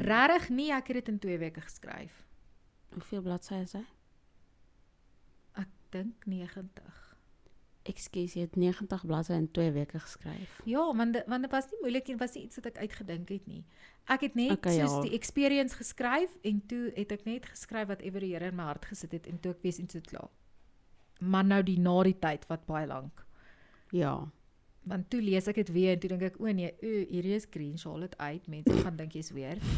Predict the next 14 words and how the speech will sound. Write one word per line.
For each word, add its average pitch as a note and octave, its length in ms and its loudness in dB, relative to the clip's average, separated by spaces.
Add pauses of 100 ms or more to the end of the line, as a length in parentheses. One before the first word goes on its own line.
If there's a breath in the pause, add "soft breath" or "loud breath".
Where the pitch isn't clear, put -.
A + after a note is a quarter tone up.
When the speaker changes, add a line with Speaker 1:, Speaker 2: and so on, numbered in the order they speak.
Speaker 1:
<laughs> A#4 220 4
En, F#3+ 220 -2 (220)
"O F#4+ 400 2
nee, F#3+ 280 0
daai E3+ 220 -4
wil G3+ 120 -2
niemand F#3 300 -2
regtig E3 340 -4
weet F3 280 -10
nie," D#3 280 -12
en E3+ 240 -4
sulke G#4 340 6
goeters. - 540 4 (100)
<laughs> - 300 8